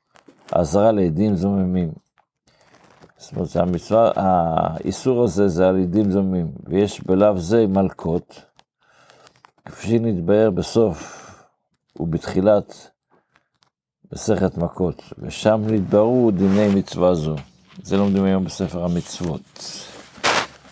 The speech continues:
בתפילה אנחנו עדיין בשיר של יום השבת,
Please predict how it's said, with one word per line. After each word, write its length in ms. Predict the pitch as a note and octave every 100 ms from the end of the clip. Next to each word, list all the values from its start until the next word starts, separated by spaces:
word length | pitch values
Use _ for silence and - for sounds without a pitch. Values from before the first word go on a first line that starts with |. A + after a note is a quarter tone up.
| -
בתפילה 580 | F2+ F2 - G2+ A2 B2+ G#2+ G2+
אנחנו 260 | G2 F#2+
עדיין 380 | F2+ G#2 G#2+ G#2
בשיר 640 | F#2+ E2+ - A2+ G#2+ G2
של 300 | E2 - F2+
יום 360 | F2 F2+ G#2+ G2
השבת, 640 | E2+ - D2+ E2 G2+ -